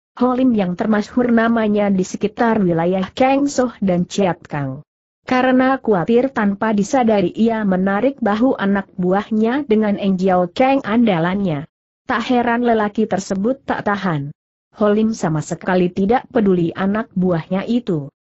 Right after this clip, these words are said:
Buru-buru dia menghampiri Bun Ki dan menjura, katanya sambil tertawa, "Rupanya Mao Tua Koh Nio yang datang. Maaf jika Paman tidak melihat dirimu,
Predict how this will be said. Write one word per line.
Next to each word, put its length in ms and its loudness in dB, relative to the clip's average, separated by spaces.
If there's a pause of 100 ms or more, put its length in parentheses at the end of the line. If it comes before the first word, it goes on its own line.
(200)
Buru-buru 680 2
dia 320 4
menghampiri 800 0
Bun 320 2
Ki 240 2
dan 240 2
menjura, 600 0 (180)
katanya 560 -2
sambil 540 -2
tertawa, 560 0 (240)
"Rupanya 580 2
Mao 320 2
Tua 320 0
Koh 240 -4
Nio 320 2
yang 300 0
datang. 500 -4 (460)
Maaf 400 -2
jika 320 -2
Paman 480 0
tidak 320 2
melihat 480 0
dirimu, 640 0